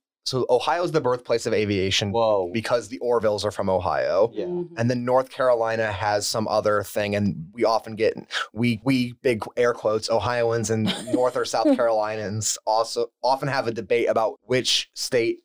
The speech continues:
Speaker 1: is actually the birthplace of aviation. Not important to this conversation, but
Speaker 2: Which one is it?
Speaker 1: it's Ohio.
Speaker 2: Okay.
Speaker 3: I would just like to also point out the aviation was almost squat until Californians picked up on it, and then they saw massive increases.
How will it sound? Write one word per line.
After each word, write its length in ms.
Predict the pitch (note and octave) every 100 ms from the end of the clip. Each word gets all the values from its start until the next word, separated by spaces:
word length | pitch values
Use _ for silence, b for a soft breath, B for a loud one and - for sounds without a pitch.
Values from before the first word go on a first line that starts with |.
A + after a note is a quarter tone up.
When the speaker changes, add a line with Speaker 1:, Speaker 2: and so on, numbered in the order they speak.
| _ _ -
Speaker 1:
is 140 | A#2+
actually 340 | A#2 A#2 - A#2
the 80 | G2+
birthplace 440 | G#2+ G#2 - A2
of 60 | F#2+
aviation. 460 | G2+ F#2 F#2 G#2 G2
Not 260 | B2+ C#3 -
important 340 | - A#2+ F#2 G#2+
to 40 |
this 140 | G#2 -
conversation, 720 | A2+ G#2+ A#2+ C3 C3+ B2 A2 -
but 160 | A2+
Speaker 2:
Which 220 | B2 B2+ B2
one 140 | A#2
is 100 | A2
it? 100 | F#2+ - _
Speaker 1:
it's 120 | A#2+ C3+
Ohio. 380 | G#2+ G#2+ D#2 F#2 - -
Speaker 2:
Okay. 220 | - G#2 G2 -
Speaker 3:
I 20 |
would 140 | G3+ F#3
just 180 | F#3 -
like 160 | E3+ -
to 100 | E3+
also 240 | E3 E3+
point 260 | E3 D#3 -
out 160 | D#3+
the 160 | D#3 D#3
aviation 540 | E3 E3 D#3 D3+ -
was 160 | D#3 D3+
almost 260 | D#3+ D3+
squat 300 | - - D#3
until 300 | B2+ D3 D#3
Californians 680 | - C#3 C#3+ - A3 F#3 D#3+
picked 260 | - - -
up 140 | C#3
on 100 | C3+
it, 140 | C#3+ - -
and 160 | E3
then 180 | D#3 D3+
they 160 | D#3+ D3+
saw 220 | - D#3
massive 880 | D#3+ F3 G#3 A#3+ C4 A#3 - - E3
increases. 720 | D3 C#3 - D3 - D3+ D3